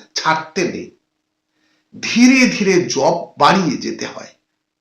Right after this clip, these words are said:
ফাতনা নড়বে, দর্শন স্পর্শন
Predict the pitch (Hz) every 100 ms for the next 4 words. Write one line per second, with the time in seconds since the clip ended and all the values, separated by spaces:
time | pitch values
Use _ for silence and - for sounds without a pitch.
0 | _ _ _ _ _ _ _ _ - -
1 | - - 107 101 101 104 104 101 98 -
2 | _ _ _ _ _ _ _ _ _ _
3 | _ _ _ _ _ _ _ _ _ _
4 | _ 104 147 160 170 - 131 123 120 -
5 | - - 160 - - - 107 -